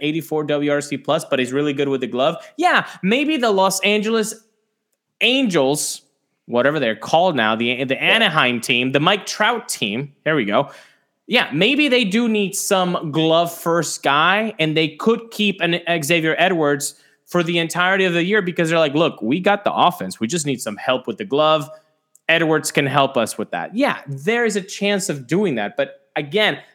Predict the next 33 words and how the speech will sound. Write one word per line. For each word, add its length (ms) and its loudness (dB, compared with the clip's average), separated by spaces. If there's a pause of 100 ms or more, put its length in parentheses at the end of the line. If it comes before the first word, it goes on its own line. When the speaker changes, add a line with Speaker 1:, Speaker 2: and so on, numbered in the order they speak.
(100)
Speaker 1:
I 140 0
don't 420 0
see 720 -4 (280)
from 280 -2
the 140 -2
offensive 560 0
side 260 0
a 60 0
lot 260 2
of 100 -6
teams 380 -4
lining 380 -4
up 400 -4 (360)
for 720 0 (260)
the, 320 -6
these, 600 -4
these 200 -6
prospects 560 -2
that 80 -6
are 100 -2
not 280 0
really 240 -2
producing 480 -8
with 140 -8
the 60 -10
bat. 300 0
So 80 -6
you 160 -2
have 380 -4
to 100 -4
protect 400 -4
the 80 -4
ones 560 -4